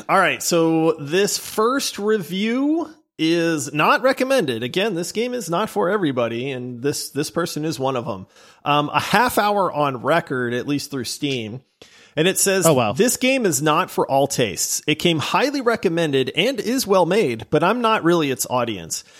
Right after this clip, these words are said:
Speaker 1: You see, I love C R P Gs and adventure games. What I do not love is slogging through pages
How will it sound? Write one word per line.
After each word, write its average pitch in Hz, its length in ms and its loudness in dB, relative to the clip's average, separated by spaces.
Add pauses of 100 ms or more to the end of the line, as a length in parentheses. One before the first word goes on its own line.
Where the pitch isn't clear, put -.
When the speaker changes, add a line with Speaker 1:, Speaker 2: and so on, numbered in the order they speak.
(120)
Speaker 1:
You - 80 -4
see, 233 300 2
I 196 160 2
love 208 500 2
C 185 460 0
R 151 160 2
P 139 180 -2
Gs 131 300 -2
and 120 80 -4
adventure 143 360 -2
games. 98 400 -8
What 165 220 2
I 165 160 4
do 151 200 -2
not 143 460 0
love 120 380 0
is 127 140 -2
slogging 214 640 0
through 151 200 -2
pages 202 680 -2